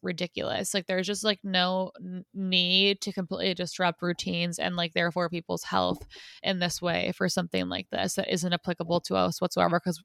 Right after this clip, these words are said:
I mean, there are farmers out there, obviously, but, like, we're not in the same, same situation as back in the day with, like, electricity and, like, needing to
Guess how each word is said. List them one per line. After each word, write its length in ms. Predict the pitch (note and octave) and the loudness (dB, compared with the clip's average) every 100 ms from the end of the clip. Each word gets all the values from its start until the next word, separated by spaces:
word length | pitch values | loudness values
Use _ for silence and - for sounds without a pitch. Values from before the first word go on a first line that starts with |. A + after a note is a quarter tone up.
| _ - - | _ -6 4
I 60 | A3+ | 6
mean, 180 | G#3+ F#3 | 8 8
there 100 | F3+ | 10
are 160 | F3+ D#3+ | 10 10
farmers 480 | F#3+ E3+ E3 E3+ | 8 6 6 4
out 180 | F3 E3 | 6 6
there, 120 | E3+ | 6
obviously, 400 | E3 E3 D#3+ F3 E3 | 6 6 4 2 4
but, 140 | E3 | 2
like, 100 | E3+ | 2
we're 80 | F3 | 4
not 180 | F3 F3 | 6 6
in 80 | E3+ | 4
the 60 | E3+ | 0
same, 580 | - F3+ F3 E3+ E3 - _ - _ _ _ - | 4 6 6 4 2 -6 _ -20 _ _ _ -6
same 240 | - A#3 G#3+ | 8 8 10
situation 600 | G#3+ - F#3+ F3+ E3+ F3+ | 6 4 6 6 4 2
as 120 | D#3+ | 4
back 180 | E3 E3 | 4 4
in 60 | E3+ | 0
the 100 | D#3+ | 4
day 180 | E3 D#3+ | 4 4
with, 120 | D#3+ | 2
like, 120 | F3 | 2
electricity 800 | F3 E3 - F3+ - E3+ E3 E3 | 2 0 0 -2 2 4 6 6
and, 140 | D#3+ D#3+ | 4 2
like, 140 | D#3+ | -2
needing 260 | E3+ E3 D#3+ | 0 0 -2
to 120 | E3 | -6